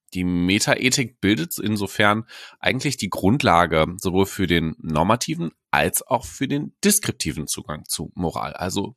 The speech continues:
verbindet das Ganze, könnte man sagen. Und ist damit praktisch gesehen eigentlich in der Philosophie eine Argumentationsanalyse für die drei folgenden Grundfragen beziehungsweise Streits.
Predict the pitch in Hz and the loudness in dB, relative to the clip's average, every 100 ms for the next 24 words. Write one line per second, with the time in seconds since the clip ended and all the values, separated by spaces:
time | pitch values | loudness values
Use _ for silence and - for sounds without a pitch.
0 | - - 90 151 131 - - 67 - - | -12 -4 2 2 2 -2 -4 -6 -6 -8
1 | 76 - - - - 69 101 - - - | -8 -8 -8 -8 -8 -8 -10 -16 -10 -8
2 | - - - 107 - - - 82 104 - | -8 -8 0 2 2 0 2 0 0 -2
3 | 131 - - 120 110 107 104 107 107 110 | -4 0 0 0 2 4 4 2 -2 -6
4 | _ _ _ _ _ _ - - - 98 | _ _ _ _ _ _ -10 -10 0 4
5 | 107 139 127 131 120 101 107 104 110 101 | 6 4 4 2 2 4 4 4 4 2
6 | 101 - 92 - 87 90 101 95 92 92 | 2 -2 0 2 2 2 2 2 0 0
7 | - 87 - 98 101 117 - 80 78 78 | 0 -2 0 4 4 2 -2 -2 0 0
8 | 78 82 - 113 123 170 208 - - - | -2 -4 -4 2 4 4 2 -6 -16 -16
9 | _ - 92 - 98 113 123 143 - - | _ -4 -2 2 4 4 2 -6 -6 4
10 | 98 98 104 98 104 101 - 101 117 - | 6 6 4 0 0 -6 0 2 2 0
11 | 104 101 107 104 92 - 90 87 - 85 | 2 4 2 -2 -8 -6 -4 -4 0 0
12 | 82 82 82 _ _ - - - 76 69 | 2 0 -2 _ _ -2 -2 2 2 2
13 | - - - | -2 -8 -10